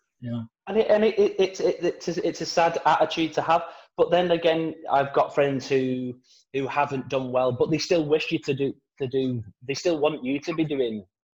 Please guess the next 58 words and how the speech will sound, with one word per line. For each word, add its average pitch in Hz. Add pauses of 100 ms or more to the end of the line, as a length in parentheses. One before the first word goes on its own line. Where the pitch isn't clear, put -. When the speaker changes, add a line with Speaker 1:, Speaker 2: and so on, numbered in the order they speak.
(160)
Speaker 1:
Yeah. 117
Speaker 2:
well. 110
It's -
just 147
that 131 (160)
it's 143
a, 139 (520)
I 139
don't 139
know 135
if 123
it 123
comes 127
from 123
nature 131
or 120
nurture 123
why 120
people 113 (220)
have 127
that 127
kind 120
of 110
attitude, 123
but, 123 (420)
uh, 143
you 156
know, 143
I 135
was 135
very 131
lucky. 127
I 120
had 117
a, 117 (100)
my, 117 (120)
my 113 (100)
parents 123
were 120
supportive, 120
my 107
grandparents 117
were 120
very, 110
very 107
supportive 110
of 107
me. 107
Everyone, 123
Speaker 1:
Yeah. 131
Speaker 2:
everyone 123
believed 120
in -
me, 127
so -
it's -
easy 320
for -